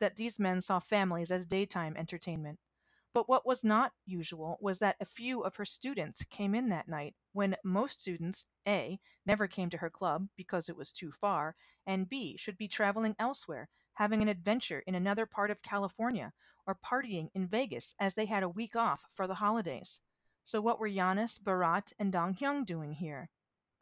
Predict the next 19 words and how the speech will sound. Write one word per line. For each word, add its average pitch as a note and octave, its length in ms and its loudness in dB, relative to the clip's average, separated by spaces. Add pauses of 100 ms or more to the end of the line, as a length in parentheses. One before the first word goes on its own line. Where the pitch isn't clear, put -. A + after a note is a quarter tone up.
(480)
Denise A#3 280 2
felt A3+ 320 4
the G3+ 60 -4
blood F3+ 400 0
drain F3+ 420 0
from F3 200 -4
her F3 100 -4
face. E3 500 -6 (340)
Giannis A3+ 340 6
was A#3 140 0
a A3 60 2
Swiss A#3 260 -2
student G3+ 340 -4
in F#3+ 120 0
her G3 100 2
main F#3+ 300 2
general F#3+ 360 2
English G3 280 -2
class, D#3 420 -2